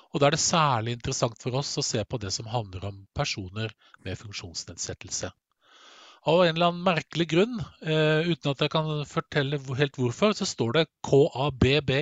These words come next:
inni her, inni den planen. Det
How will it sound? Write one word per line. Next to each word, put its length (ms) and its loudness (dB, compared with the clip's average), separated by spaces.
inni 160 -4
her, 240 0
inni 300 -2
den 120 -2
planen. 360 2
Det 120 6